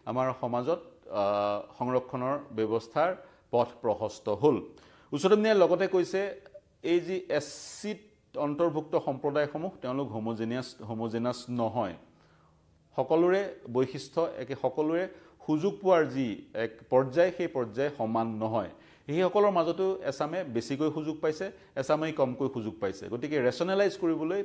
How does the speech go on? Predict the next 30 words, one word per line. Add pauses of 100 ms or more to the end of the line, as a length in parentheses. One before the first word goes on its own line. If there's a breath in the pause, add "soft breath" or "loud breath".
(100)
কমকৈ
সুযোগ
পোৱাখিনিক (240 loud breath)
অগ্ৰাধিকাৰ
দিয়াটো (160)
উচ্চতম
ন্যায়ালয়ে
বিচাৰিছে। (360 loud breath)
আৰু
যিহেতু
উচ্চ-, (320)
কেন্দ্ৰীয়
চৰকাৰে
ক্ৰিমি
লেয়াৰ
বিচৰা
নাই,
গতিকে
কেনেদৰে
ক্ৰিমি
লেয়াৰ, (160)
আহ,
কেনেদৰে, (340 loud breath)
আহ,
কেন্দ্ৰীয়
চৰকাৰে
গোটেই
প্ৰক্ৰিয়াটো
ৰেচনেলাইজ
কৰে,